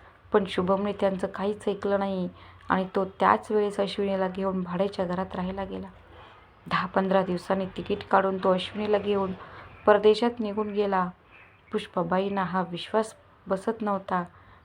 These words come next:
की त्यांचा मुलगा त्यांच्यासोबत असा वागू शकतो. आज त्यांना पश्चाताप करण्याशिवाय त्यांच्याकडे काहीच नव्हतं. त्यांनी कितीही प्रयत्न केला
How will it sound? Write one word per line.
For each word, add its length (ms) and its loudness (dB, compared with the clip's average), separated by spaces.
की 80 2
त्यांचा 600 0
मुलगा 320 -2
त्यांच्यासोबत 920 -2
असा 220 0
वागू 300 0
शकतो. 460 -10
आज 260 4
त्यांना 220 2
पश्चाताप 640 -4
करण्याशिवाय 580 -4
त्यांच्याकडे 520 -4
काहीच 500 -8
नव्हतं. 280 -10
त्यांनी 200 10
कितीही 400 2
प्रयत्न 440 2
केला 320 2